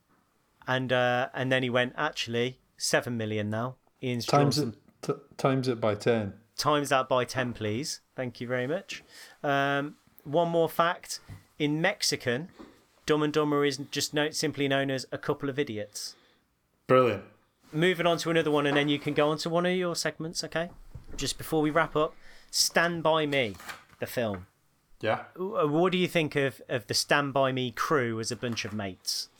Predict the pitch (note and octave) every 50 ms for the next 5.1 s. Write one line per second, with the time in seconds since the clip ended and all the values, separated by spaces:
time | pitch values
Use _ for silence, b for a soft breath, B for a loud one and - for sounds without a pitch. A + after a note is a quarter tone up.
0 | _ _ _ B B B B B B B B B B B - - - D3 C3 C3
1 | C3 C3 C3+ - - - - - D3+ C#3 C3 A#2+ - - F3+ F3 E3 E3+ - E3
2 | D3 C3+ C3 B2+ B2 A#2 A#2+ B2+ B2 B2 A#2+ A2+ A2 G#2+ G2+ A#2 G#2 G2 G2 -
3 | - G#2 A2+ A2+ A2 - A#2 A2+ - D3 C#3 C3+ B2 B2+ C3 B2 A#2+ A#2 A#2 A2+
4 | A#2 C3 B2+ B2+ A2 G#2+ G2+ G2 F#2+ G#2 G#2 A2 A#2 C3 - - - - D#3+ D3+
5 | C#3 -